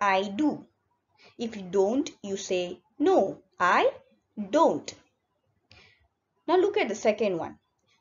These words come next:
"Do you like these shoes?" So we use the word these, T H E S E, when we are referring to plural nouns.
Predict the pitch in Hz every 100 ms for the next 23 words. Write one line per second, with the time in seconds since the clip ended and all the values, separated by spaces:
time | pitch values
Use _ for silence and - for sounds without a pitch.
0 | - 202 254 302 554 440 277 269 277 _
1 | _ _ 208 202 294 440 415 233 - -
2 | _ - - 339 302 180 - - _ _
3 | _ _ _ _ _ 269 233 254 247 285
4 | 339 240 226 196 196 - - 202 240 254
5 | 285 285 - - _ _ - 240 240 233
6 | - 202 208 - - 294 480 - - 202
7 | 214 - - 233 220 285 - - _ 202
8 | 226 226 196 185 185 - 226 226 226 202
9 | 190 - 214 208 285 571 - _ _ _
10 | - 320 339 175 - - -